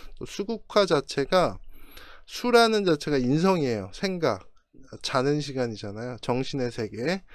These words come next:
화는, 어, 보여지는 세계, 현실의 세계죠. 그러면은, 어, 화는 현실하고 활동하고 확산하니까,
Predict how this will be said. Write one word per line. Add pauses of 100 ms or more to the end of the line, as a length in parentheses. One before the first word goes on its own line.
(220)
화는, (760)
어,
보여지는
세계,
현실의
세계죠. (160)
그러면은, (760)
어,
화는
현실하고
활동하고
확산하니까,